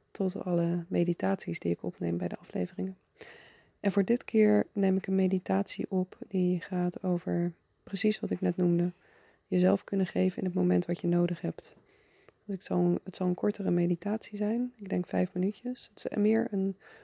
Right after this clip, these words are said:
oefening waar ik je doorheen leid. En die je dan, een soort mindfulness oefening die je dan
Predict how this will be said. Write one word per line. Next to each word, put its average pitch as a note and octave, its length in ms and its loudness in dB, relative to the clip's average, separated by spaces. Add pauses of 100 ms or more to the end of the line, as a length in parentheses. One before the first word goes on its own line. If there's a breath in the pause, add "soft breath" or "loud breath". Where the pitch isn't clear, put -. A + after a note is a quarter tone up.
(360 loud breath)
oefening C#4+ 640 4 (220)
waar G#3 120 -2
ik G3 80 -4
je G3 100 -8
doorheen G3 360 4
leid. A3+ 380 2
En A3 80 -4
die G3 120 2
je G3 120 4
dan, F#3 200 2
een F#3+ 240 0
soort - 260 -6
mindfulness G3 580 0
oefening F#3 360 -2
die F3+ 100 2
je F3+ 80 2
dan F3 220 0